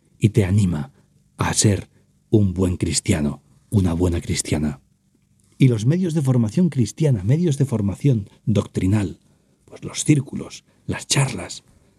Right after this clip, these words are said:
el asistir con puntualidad, darle mucho valor, sacrificarse para, para poder llegar a, a tiempo y sacar zumo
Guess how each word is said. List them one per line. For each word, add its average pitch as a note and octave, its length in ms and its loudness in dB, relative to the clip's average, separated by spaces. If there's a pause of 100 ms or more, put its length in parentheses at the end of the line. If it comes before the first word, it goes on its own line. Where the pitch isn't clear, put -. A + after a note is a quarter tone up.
(180)
el G2+ 120 0
asistir - 420 2
con C3+ 180 2
puntualidad, G#2 680 -4 (2000)
darle C3 340 2
mucho C#3 280 2
valor, G#2 400 -4 (1000)
sacrificarse G#2+ 880 0
para, F2 260 -4
para - 340 -6
poder A#2+ 260 2
llegar A#2+ 240 0
a, - 140 -6 (500)
a - 160 -2
tiempo C#3+ 380 2
y B2 40 0
sacar C#3 300 -2
zumo C3+ 500 0